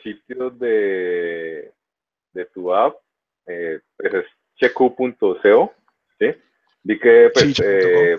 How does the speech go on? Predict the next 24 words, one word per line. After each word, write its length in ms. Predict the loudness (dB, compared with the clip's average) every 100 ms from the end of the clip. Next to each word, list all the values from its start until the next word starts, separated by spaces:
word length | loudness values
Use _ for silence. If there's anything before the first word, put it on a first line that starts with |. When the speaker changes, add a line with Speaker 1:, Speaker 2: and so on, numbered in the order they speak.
| -4
Speaker 1:
por 100 | -4
lo 60 |
menos 180 | -4 -4
la 160 | -4 -2
parte, 1120 | -2 -4 -4 -4 -4 -4 -2 -2 -2 -4 -8 _ _ _ _ _ _ _ -18 -18 _ _
la 120 | -4 -2
parte 1040 | 0 0 0 0 2 2 0 -2 -4 -8 -8
administrativa 920 | -6 -6 -6 -4 -4 -2 0 0 -4 _ _ -6
es 340 | -4 -2 -6 _
bien, 440 | -4 -2 -2 -4 -4
es 500 | -2 0 0 -2 -2
bien 180 | -4 -2
compleja, 760 | -2 -4 -4 2 4 4 0
o 120 | -4 -4
sea, 160 | -2
pues, 240 | -2 -2 -2
se 80 | 0
ve 180 | 0 0
que 80 | -4
tienes 680 | -6 -4 -4 -4 -4 -6 -8 _ _ _ _ _ _ _
como 640 | -6 -2 0 0 -2 -6 _
varios 360 | -2 0 0 0
reportes, 1160 | -2 0 2 2 2 0 -2 0 2 2 0 -2
tienes, 880 | -6 -6 -4 -6 -4 -4 -4 -4 -6